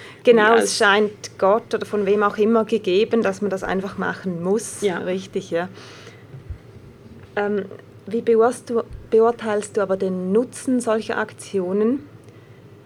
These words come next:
Speaker 1: Also wir haben jetzt davon gesprochen, dass es uns selber
Speaker 2: <laughs>
Speaker 1: gut
Speaker 2: Ja.
Speaker 1: tut.
Speaker 2: Ja.
Speaker 1: Ähm, ja, wa-,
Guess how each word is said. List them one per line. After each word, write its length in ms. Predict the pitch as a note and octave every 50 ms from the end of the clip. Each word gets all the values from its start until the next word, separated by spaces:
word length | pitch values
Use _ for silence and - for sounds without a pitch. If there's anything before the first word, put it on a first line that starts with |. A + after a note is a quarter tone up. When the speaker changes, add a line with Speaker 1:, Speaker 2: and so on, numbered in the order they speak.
| - -
Speaker 1:
Also 160 | F#3+ F#3+ G3+
wir 60 | A3
haben 120 | A3 G#3+
jetzt 200 | G#3 G3 F#3+ -
davon 280 | G3+ F#3+ - G3 F#3+ F#3+
gesprochen, 520 | G3 F#3+ - - - G3+ G3 F#3+ - G#3+
dass 120 | F#3+ F#3+ G3+
es 120 | G#3+ - -
uns 360 | A3 A3+ G#3+ G#3+ - - -
selber 380 | G#3+ F3 A3 A#3+ B3 B3+ B3+ C4+ C#4 C#4 -
Speaker 2:
<laughs> 180 | - - - -
Speaker 1:
gut 100 | - G3
Speaker 2:
Ja. 160 | - - - -
Speaker 1:
tut. 280 | - B3 C4+ D4 E4 - - - - A3+
Speaker 2:
Ja. 180 | A3+ A3+ A#3
Speaker 1:
Ähm, 280 | A3+ A#3 A#3 A3+ G3+ F#3+ - - - - - - - - - - - - - - - - - - - - - - - - - - - - - - -
ja, 360 | G#3 G3 F#3+ G#3+ A#3 G3+ F#3+ - -
wa-, 140 | G#3 -